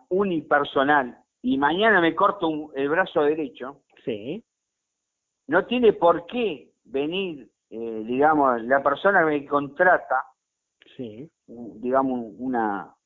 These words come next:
Speaker 1: una casa de familia a decirme,
Speaker 2: Sí.
Speaker 1: eh, "No venga más a cortar el pasto".
Speaker 2: Sí.
Speaker 1: Si a mí me, se me co-, me corto el brazo con una motosierra en un
Speaker 2: Sí.
Speaker 1: accidente y soy una unipersonal, no un empleado,
Speaker 2: Sí.
Speaker 1: una unipersonal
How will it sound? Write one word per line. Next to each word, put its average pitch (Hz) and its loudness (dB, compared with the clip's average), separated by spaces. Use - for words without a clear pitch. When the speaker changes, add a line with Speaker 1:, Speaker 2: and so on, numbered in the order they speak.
Speaker 1:
una 117 0
casa 151 2
de - 4
familia 131 2
a 113 0
decirme, 110 -4
Speaker 2:
Sí. 95 -20
Speaker 1:
eh, 104 -4
"No 135 4
venga 165 4
más 151 4
a 135 -14
cortar 139 2
el 135 -2
pasto". 113 -4
Speaker 2:
Sí. 117 -14
Speaker 1:
Si - -4
a 147 4
mí 220 -4
me, 220 -6
se 143 -6
me 147 -8
co-, 202 0
me 147 -6
corto 233 0
el 160 -4
brazo 170 0
con 147 -8
una 151 0
motosierra 143 -4
en 117 -10
un 147 -6
Speaker 2:
Sí. 160 -2
Speaker 1:
accidente 123 -8
y 101 -6
soy 156 2
una 131 4
unipersonal, 160 4
no 143 2
un 214 -4
empleado, 110 -6
Speaker 2:
Sí. 147 -4
Speaker 1:
una 147 4
unipersonal 202 0